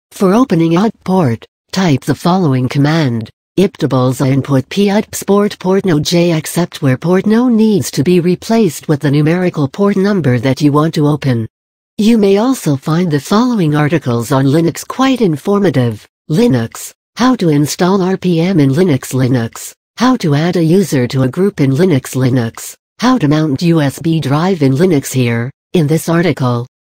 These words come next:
I have assumed that you have logged in as the root user. With this, I complete this article on Linux, how to open a port.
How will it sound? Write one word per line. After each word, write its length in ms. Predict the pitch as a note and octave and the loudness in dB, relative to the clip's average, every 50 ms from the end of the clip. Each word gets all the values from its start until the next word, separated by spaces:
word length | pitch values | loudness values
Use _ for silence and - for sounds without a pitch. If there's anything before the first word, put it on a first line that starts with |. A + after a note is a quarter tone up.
| - | -4
I 60 | G3+ E3+ | -4 -2
have 180 | D#3 D3 C#3+ | 0 0 0
assumed 420 | D#3+ D#3 - - A3+ A3 A3 G#3 C#3+ | -2 -2 -2 0 0 0 2 2 0
that 260 | C3+ C3 C3 - - | 0 0 0 0 0
you 140 | C3+ C3 C3 | 0 2 2
have 220 | B2 B2 A2+ B2+ | 2 0 0 0
logged 340 | C3+ C#3+ D#3+ D#3+ D3 C#3 C#3+ | 0 0 0 0 0 0 2
in 120 | D3+ C#3 | 2 2
as 180 | C#3+ C#3 C3 - | 2 2 0 0
the 120 | C#3+ C3+ | -2 -2
root 300 | B2+ B2 E3+ G#3 A3 - | 0 2 0 0 0 2
user. 540 | D3+ C#3 C3 B2+ A2+ - C3+ A#2+ A#2+ A2+ G#2+ _ _ _ _ _ _ _ _ _ - | 2 2 2 2 0 -2 -2 -2 -2 -6 -8 _ _ _ _ _ _ _ _ _ -4
With 300 | G3+ E3+ E3+ D3 B2 - | 0 2 2 2 0 0
this, 420 | C#3+ C3+ A#2+ A2 G#2 - - - - _ _ _ - | -2 -2 -2 -2 -6 -10 -14 -16 -20 _ _ _ -4
I 140 | F#3+ F#3+ F3+ | -2 -2 -2
complete 520 | - D3 C3 C3+ - - A3 A3+ A3+ - | -2 -2 -4 -4 -2 0 0 0 0 0
this 240 | - G#3 F#3 - - | 0 0 0 0 0
article 480 | E3 E3+ E3+ E3+ D3 - C#3+ B2+ B2+ | -2 0 0 0 0 0 0 0 2
on 140 | C3 C3+ C3+ | 2 2 2
Linux, 640 | C#3 C#3 F#3 G#3 E3+ B2 A#2 A#2+ - - - - - _ _ _ - | 2 2 2 2 0 0 -2 -4 -8 -14 -16 -16 -20 _ _ _ -4
how 180 | - A3+ C4 B3+ | 0 0 2 2
to 180 | - D#3 D3 D3+ | 2 0 0 0
open 300 | F3 F3 - E3+ D#3 D3 | 0 0 0 0 2 2
a 80 | C3 | 0
port. 480 | - D3 E3 E3+ D#3 B2+ A2 G#2+ - | 0 -2 -2 -2 -2 -2 -4 -6 -12